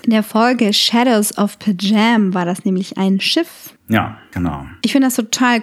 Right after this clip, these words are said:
Speaker 1: cool, dass Kristen Beyer das aufgegriffen hat, sozusagen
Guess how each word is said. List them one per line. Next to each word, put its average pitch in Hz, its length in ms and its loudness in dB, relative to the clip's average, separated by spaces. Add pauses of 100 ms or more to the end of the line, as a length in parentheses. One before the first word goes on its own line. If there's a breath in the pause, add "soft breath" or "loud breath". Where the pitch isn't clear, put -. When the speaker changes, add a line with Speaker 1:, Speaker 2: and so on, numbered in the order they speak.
(100)
Speaker 1:
cool, 226 200 4
dass 208 200 0
Kristen 208 320 -2
Beyer 185 540 0
das 185 240 2
aufgegriffen 180 680 0
hat, 160 220 -2
sozusagen 180 760 -2